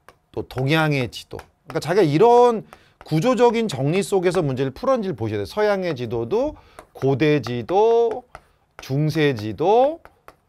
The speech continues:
어, 대항해 시대, 르네상스, 뭐 이때 이후의 지도, 이런 것들을 잘 기억을 해두셔야 돼. 동양의 지도는, 어, 중국의 지도, 또 우리나라의 지도, 우리나라.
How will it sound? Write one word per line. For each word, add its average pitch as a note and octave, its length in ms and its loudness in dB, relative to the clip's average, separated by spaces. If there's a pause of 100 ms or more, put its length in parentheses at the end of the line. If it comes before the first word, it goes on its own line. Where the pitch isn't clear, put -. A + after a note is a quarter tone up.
(160)
어, A2 140 -12
대항해 D3 480 2
시대, B2+ 600 -4 (420)
르네상스, B3 1400 0
뭐 C#3+ 140 0
이때 C#3+ 320 -2
이후의 D3 480 0
지도, - 260 -8
이런 F#3+ 220 0
것들을 G#3+ 360 0
잘 - 360 -8
기억을 A#2 240 -4
해두셔야 D#3 460 -6
돼. E2+ 160 -12 (260)
동양의 C#3 440 -4
지도는, C#3+ 540 -4 (400)
어, G#2 140 -8
중국의 F3+ 560 0
지도, G#3 440 0 (340)
또 B2 80 -10
우리나라의 C3 760 2
지도, F#2+ 460 -12 (300)
우리나라. G#2+ 520 -8